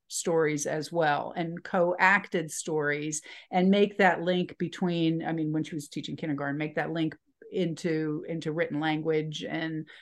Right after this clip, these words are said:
all of those other things without sitting and teaching them the alphabet, because they will read their own stories far earlier than they will read something that somebody else wrote. So, I mean, that was, that was a piece of it for her,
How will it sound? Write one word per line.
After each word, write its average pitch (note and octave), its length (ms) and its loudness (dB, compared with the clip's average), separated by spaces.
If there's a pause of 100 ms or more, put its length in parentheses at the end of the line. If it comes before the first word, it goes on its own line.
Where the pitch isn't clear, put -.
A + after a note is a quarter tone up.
(160)
all F3+ 160 6
of D#3+ 120 2
those E3+ 200 2
other G#3 220 6
things E3 360 2
without E3 240 2
sitting D3+ 240 0
and D3+ 100 -2
teaching D3+ 240 -6
them D#3 100 -4
the D#3 80 -2
alphabet, E3+ 600 -2
because D#3+ 360 -2
they F3+ 200 6
will E3+ 340 2
read F3+ 320 4
their F3 240 4
own E3 220 0
stories D#3+ 680 0 (180)
far G3+ 580 4 (100)
earlier G3 480 6
than D#3+ 180 0
they D#3+ 220 2
will D#3+ 300 2
read D#3+ 400 -2 (560)
something E3 380 -6
that D#3+ 120 -8
somebody E3 340 -6
else E3 280 -6
wrote. E3 260 -6
So, E3 120 -6
I - 20 -4
mean, E3+ 140 -4
that F3+ 180 0
was, D#3+ 140 -2 (240)
that G3 120 4
was F3+ 140 0
a - 40 -2
piece - 380 -4
of B3+ 120 0
it B3 120 2
for C4+ 260 -2
her, C#4 300 0